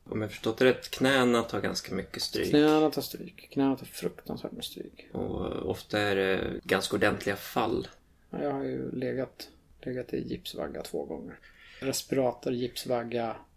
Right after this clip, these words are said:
Speaker 2: ja.
Speaker 1: Då kan man inte hålla på så länge kanske.
Speaker 2: Jag kände, dels så blev jag snöelitist.
Speaker 1: Mm.
Speaker 2: Så att det var bara roligt att åka om det var riktigt bra förhållanden.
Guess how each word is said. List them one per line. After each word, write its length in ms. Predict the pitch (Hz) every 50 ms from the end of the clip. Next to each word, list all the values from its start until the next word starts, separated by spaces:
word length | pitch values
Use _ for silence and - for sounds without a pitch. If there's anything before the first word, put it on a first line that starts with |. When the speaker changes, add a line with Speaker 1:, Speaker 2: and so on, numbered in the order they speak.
| _ _ -
Speaker 2:
ja. 200 | - - - - _ _ _ -
Speaker 1:
Då 60 | - -
kan 160 | - 127 123
man 100 | 131 123
inte 100 | - 107
hålla 180 | 101 101 104
på 220 | 101 - 131 127 120
så 140 | - - 98
länge 240 | 98 98 104 104 101
kanske. 260 | - 104 98 - - - - - _ _ - _ _ _ _ _ _ - - - -
Speaker 2:
Jag 120 | 139 139
kände, 260 | - - 180 165 151 139
dels 380 | 135 156 190 202 202 190 180
så 100 | - -
blev 300 | 170 165 165 156 147 143
jag 360 | 147 147 143 139 139 - -
snöelitist. 1080 | - - - 165 151 131 123 135 123 120 120 120 - - - - - - - - - - - _ - - - - - - _ _ _ -
Speaker 1:
Mm. 220 | 123 123 131 135 135 - - -
Speaker 2:
Så 120 | - 139
att 60 | 123
det 60 | -
var 100 | 143 139
bara 200 | 135 151 156 147
roligt 260 | 156 151 139 131 127 -
att 60 | -
åka 300 | 143 127 120 - - 143
om 60 | 139
det 60 | 135
var 120 | 123 117 117
riktigt 480 | 117 123 139 135 - - - 135 117 -
bra 140 | 123 117
förhållanden. 680 | - - - 117 117 139 143 151 170 196 214 226 220